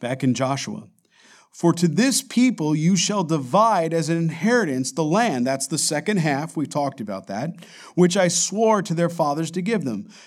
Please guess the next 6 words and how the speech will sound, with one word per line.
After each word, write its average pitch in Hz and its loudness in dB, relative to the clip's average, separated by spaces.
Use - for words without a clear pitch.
He 117 -12
says 123 -6
it 131 -2
again. 127 -4
"Only, 170 2
Joshua, 101 -10